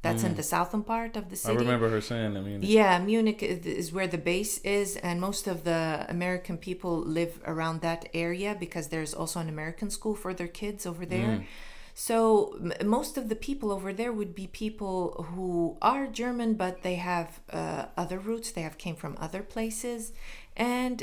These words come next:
Speaker 1: they have been treated well by the American people. You
Speaker 2: Mm.
Speaker 1: know,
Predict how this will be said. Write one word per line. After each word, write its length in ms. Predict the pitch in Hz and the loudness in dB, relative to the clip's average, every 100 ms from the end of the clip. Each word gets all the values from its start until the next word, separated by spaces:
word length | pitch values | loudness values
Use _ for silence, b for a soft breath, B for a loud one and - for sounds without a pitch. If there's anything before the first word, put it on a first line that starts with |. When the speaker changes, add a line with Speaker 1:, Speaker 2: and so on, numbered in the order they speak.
| - | -4
Speaker 1:
they 300 | 226 254 269 | 0 2 2
have 240 | 247 214 | -2 2
been 160 | 220 220 | 2 2
treated 500 | - 226 220 175 160 | 0 -2 -2 -2 0
well 260 | 190 214 | 2 2
by 600 | 214 190 175 170 160 156 - - 175 | 0 0 2 0 0 -4 -8 -16 -6
the 120 | 165 | -4
American 440 | 165 156 151 151 | -2 -2 -4 -6
people. 400 | - - - - b b b b b b b - | -6 -6 -8 -12 b b b b b b b -2
You 140 | 113 | 4
Speaker 2:
Mm. 40 | |
Speaker 1:
know, 220 | 170 160 | 6 4